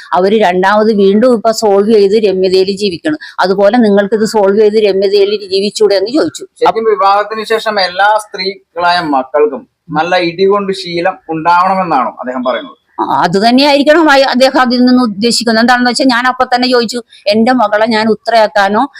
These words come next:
Speaker 1: വിസ്മയാക്കാനോ വിട്ടുകൊടുക്കൂല, സാർ അതാണോ പറയുന്നതെന്ന് ചോദിച്ചു. അപ്പൊ പറഞ്ഞത് എന്താണ്, അത്, ഏഹ്, മാധ്യമക്കാര്, ഏഹ്, ഉണ്ടാക്കി എഴുതി കൂട്ടുന്നതാണ്, ഞങ്ങളല്ലേ അന്വേഷിക്കുന്നത്, ഞങ്ങൾക്കല്ലേ അതിന്റെ സത്യം അറിഞ്ഞോളുന്നു. ഞാൻ അതിനൊരു മറുപടിയും പറഞ്ഞില്ല. പക്ഷെ ഞാൻ പറഞ്ഞു, എങ്ങനെയായാലും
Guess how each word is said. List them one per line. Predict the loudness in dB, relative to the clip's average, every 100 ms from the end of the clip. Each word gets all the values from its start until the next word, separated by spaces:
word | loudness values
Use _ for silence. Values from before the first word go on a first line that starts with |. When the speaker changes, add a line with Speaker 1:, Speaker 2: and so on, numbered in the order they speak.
| -8
Speaker 1:
വിസ്മയാക്കാനോ | -6 -4 -2 2 0 0 0 2
വിട്ടുകൊടുക്കൂല, | 2 2 2 0 0 0 0
സാർ | 0 0 2
അതാണോ | 0 2 0 2 0
പറയുന്നതെന്ന് | 0 0 0 0 0 0
ചോദിച്ചു. | -2 -6 -14 _ -8 -6
അപ്പൊ | -2 -2 0
പറഞ്ഞത് | 0 2
എന്താണ്, | 2 2 2 0 -6 -14 -2
അത്, | 0 2 2 0
ഏഹ്, | -2 -4 -2 0
മാധ്യമക്കാര്, | 2 2 2 0 2 2 2 4
ഏഹ്, | 2 2 0 0 -2 -12 _
ഉണ്ടാക്കി | 0 2 2 2 -2 -2 _ 0
എഴുതി | 2 2 2
കൂട്ടുന്നതാണ്, | 2 2 2 2 2 2 2
ഞങ്ങളല്ലേ | 2 2 2 2 2 0 -2 -4 -2
അന്വേഷിക്കുന്നത്, | 0 0 0 0 0 0 0
ഞങ്ങൾക്കല്ലേ | 2 2 0 0 0
അതിന്റെ | 0 -2
സത്യം | -4 0 0
അറിഞ്ഞോളുന്നു. | 0 0 -2 -6 -12 -20 -14 -6
ഞാൻ | 0 0
അതിനൊരു | 2 2 2 2
മറുപടിയും | 2 2 2 2
പറഞ്ഞില്ല. | 0 0 -2 -2
പക്ഷെ | -4 -2
ഞാൻ | -2 0
പറഞ്ഞു, | 2 0 0
എങ്ങനെയായാലും | 0 0 0 0 0 0 -2